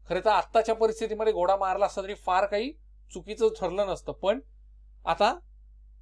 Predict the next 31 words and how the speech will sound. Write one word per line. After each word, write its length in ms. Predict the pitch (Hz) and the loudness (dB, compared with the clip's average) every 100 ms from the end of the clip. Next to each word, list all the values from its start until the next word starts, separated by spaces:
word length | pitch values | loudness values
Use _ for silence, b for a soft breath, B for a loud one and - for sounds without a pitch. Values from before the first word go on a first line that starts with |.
| - | 2
तो 120 | 196 | 4
जो 120 | 196 208 | 6 6
आहे 160 | 175 | 4
तो 140 | 160 131 | 2 -2
नाईट 340 | 151 202 190 | 2 2 2
डी 120 | 214 | -4
टू 160 | 202 185 | -2 -2
ही 100 | 190 | -2
चाल 200 | - 196 185 | 2 0 2
खेळून 260 | 180 214 - - 170 | -2 -2 -6 -18 -4
वजिरावर 460 | 156 165 196 208 202 | 0 4 8 8 8
अटॅक 260 | 175 151 - | 4 0 -6
करतोय, 320 | 131 - 165 - - - - | -10 -6 -8 -8 -20 -20 -14
ज्याला 240 | 139 165 190 190 | -2 0 4 4
तालने 280 | 190 208 | 4 4
उत्तर 340 | 208 175 - 160 | -2 -2 -2 -2
दिले 240 | 143 160 214 - - - - - - - | -2 -6 -6 -14 -20 -20 -20 -20 -16 -4
क्वीन 260 | 226 254 269 - | -2 -2 -4 -4
ई 200 | 214 185 - | -2 -2 -6
थ्री. 240 | 156 185 - - - - - - - - - - | -6 -6 -8 -16 -20 -20 -20 -20 -20 -20 -14 -2
त्यानंतर 340 | 175 202 202 | 0 0 0
पुढची 280 | 214 196 214 | -2 -4 0
चाल 120 | 214 | 0
होती 240 | 196 202 254 - - - - - - 147 | 2 -4 -10 -18 -20 -20 -20 -20 -20 -16
नाईट 480 | 131 165 208 247 - - | -2 0 2 -2 -10 -2
एफ 240 | 202 - | -2 -2
वन, 260 | 160 160 190 - - - - - - | 2 4 4 -2 -20 -20 -20 -20 -6
पुन्हा 200 | 165 208 | 2 6
वजिरावर 440 | 220 175 190 175 | 6 6 6 6
हल्ला 260 | 160 147 143 | 4 0 0
केला, 260 | 135 135 | -2 -4